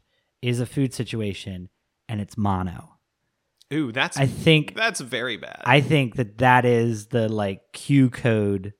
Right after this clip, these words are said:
Speaker 1: like, that, that is the, the calling card
Speaker 2: Uh-huh.
Speaker 1: for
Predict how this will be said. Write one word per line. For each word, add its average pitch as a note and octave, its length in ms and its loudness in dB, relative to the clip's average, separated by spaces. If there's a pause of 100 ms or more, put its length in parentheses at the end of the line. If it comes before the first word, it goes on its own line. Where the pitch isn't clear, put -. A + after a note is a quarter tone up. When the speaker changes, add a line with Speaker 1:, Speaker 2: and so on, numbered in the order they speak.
(160)
Speaker 1:
like, A2+ 160 -2
that, B2 280 0
that C3 180 0
is B2+ 120 -4
the, A#2+ 140 -4
the A2 160 -4
calling A#2 380 0
card F#2+ 400 -8 (160)
Speaker 2:
Uh-huh. A2+ 280 -8
Speaker 1:
for G#2+ 500 0